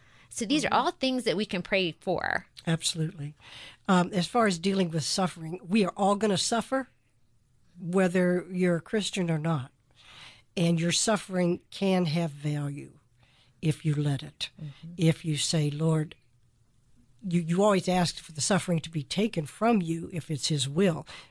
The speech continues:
Speaker 2: But if it's not, use your suffering for good. Use your s-, use the suffering that I'm going through to maybe help somebody else.
Speaker 1: Mm-hmm.
Speaker 2: And as far as silence, I think that's something,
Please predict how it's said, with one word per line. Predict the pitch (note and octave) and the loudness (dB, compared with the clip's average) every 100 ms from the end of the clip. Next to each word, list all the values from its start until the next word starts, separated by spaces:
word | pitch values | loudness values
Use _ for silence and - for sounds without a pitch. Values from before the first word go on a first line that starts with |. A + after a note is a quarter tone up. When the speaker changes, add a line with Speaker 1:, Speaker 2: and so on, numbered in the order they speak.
| _ | _
Speaker 2:
But | E3+ D#3 | 2 2
if | - | 2
it's | D3+ - F3 | 0 0 2
not, | F3 G#3+ D#3+ - _ - | 4 4 0 -4 _ -6
use | A3 C4 F4 | 2 4 4
your | F#4 | 2
suffering | G#3 A#3+ A3+ G3 F#3 | 0 0 0 0 0
for | D#3+ F#3 | 0 -6
good. | D3 F#3 D#3 D3 - _ - - - | -2 2 0 -2 -20 _ -20 -20 -2
Use | G3 A3+ | 2 2
your | A#3 | 2
s-, | - - | 0 -4
use | F3+ A3 G3 | 0 2 2
the | F3+ | 0
suffering | - G3 G#3 F#3 | 2 0 2 2
that | F3 | 2
I'm | F3 | 2
going | E3+ F3 F3 | 2 2 2
through | - E3+ | 0 -2
to | E3+ F3+ | -2 -2
maybe | E3+ E3 | -2 0
help | D#3 D#3+ | 0 -2
somebody | - D#3 C#3+ C#3+ C3+ | -4 -2 -2 -4 -8
else. | C#3+ C#3 - - - F#3 | -10 -14 -12 -12 -12 -14
Speaker 1:
Mm-hmm. | D#3+ E3+ E3+ - - - - | -12 -10 -8 -8 -10 -10 2
Speaker 2:
And | D#3 | 4
as | D#3+ - | 4 2
far | G3 F3 | 2 2
as | E3 - | 2 0
silence, | - E3+ F3 D#3+ D3+ - - - | 0 2 2 2 -2 -4 -4 -2
I | E3+ | -2
think | F3+ F3 | -2 0
that's | E3+ D3 | 0 -2
something, | - D3+ C#3+ D#3 D3 F3 | -4 -6 -2 2 2 0